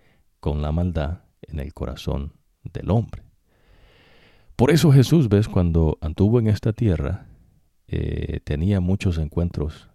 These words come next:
eh, duros con los fariseos y seduceos, porque, eh, Jesús, a diferencia, no de usted, Jesús puede leer sus pensamientos. So, delante de Jesús usted queda al descubierto.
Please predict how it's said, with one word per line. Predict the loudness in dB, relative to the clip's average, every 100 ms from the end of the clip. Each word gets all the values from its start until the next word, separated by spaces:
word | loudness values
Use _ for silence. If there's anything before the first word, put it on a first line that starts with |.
| -14
eh, | -12
duros | -2 0 2 0 -4
con | -6
los | -6 -6
fariseos | -8 -6 -2 0 -2 -2
y | -6
seduceos, | -2 -2 -2 -2 -2 -6 -12 _ _ _ _ _ _ _ _ _ 2
porque, | 2 4 0 0 0
eh, | 2
Jesús, | 2 -2 2 0 2
a |
diferencia, | 0 0 0 2 0 -2 -8 -10 -16 _
no | -6 -4
de | -4
usted, | -4 -4 -4 -6 _ _ _ _ _ _
Jesús | -2 0 2 -2
puede | 0 2 2 0 -4 -6
leer | -4 -2 -2
sus | -2 -6 -4
pensamientos. | -8 -6 -4 -2 -2 -4 -18 -20 -20 _ _ _ _ _ -18
So, | -6 -4 -4 -8 _
delante | -8 -4 -2 -2
de | -2
Jesús | 0 0 0 0
usted | -4 -6 -8
queda | -6 -6 -6 -8 _ _ _ _ -8
al | -6
descubierto. | -6 -8 -8 -8 -10 -14 -18